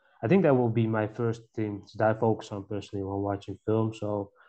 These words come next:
but overall, watching film is a fundament of, you know, doing this. And my next goal is that something I promised myself to do in the next few years is watch players live,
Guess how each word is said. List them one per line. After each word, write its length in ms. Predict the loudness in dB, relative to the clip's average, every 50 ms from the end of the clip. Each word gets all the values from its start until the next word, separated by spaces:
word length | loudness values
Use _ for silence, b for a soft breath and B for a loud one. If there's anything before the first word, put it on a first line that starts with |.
| b b b
but 100 | 2 2
overall, 240 | 4 4 4 4 6
watching 320 | 6 6 4 4 2 -2
film 320 | -2 0 0 0 0 0 -2
is 140 | -4 -6 -10
a 40 | -10
fundament 520 | -4 -2 0 2 2 2 2 0 -2 -4
of, 80 | -6 -6
you 140 | -4 -4 -2
know, 180 | -2 -2 -2 -2
doing 300 | 0 2 2 2 0 -2
this. 320 | -4 -6 -8 -10 -16 _ _ _ _ _ _ _ _ _ _ _ _ _
And 120 | -2 0 2
my 120 | 4 4
next 320 | 6 6 4 4 2 0 0
goal 400 | 4 6 6 8 8 8 8 6
is 240 | 6 4 2 0
that 160 | -2 -4 -4 -4
something 380 | -4 -6 -4 -2 -2 0 2 2
I 100 | 0 0
promised 380 | 0 0 -2 0 -2 -2 -4
myself 320 | -4 -6 -4 -4 -6 -6 -4
to 60 | -2
do 140 | 0 2 2
in 120 | 2 2
the 60 | 0 0
next 140 | -2 -2
few 120 | -2 -2 0
years 360 | 2 2 2 2 0 -2 -4
is 160 | -8 -10 -8
watch 280 | -6 -6 -6 -6 -6 _
players 300 | -4 -2 -2 -2 -2 -4
live, 360 | -2 -2 -2 -2 -4 -6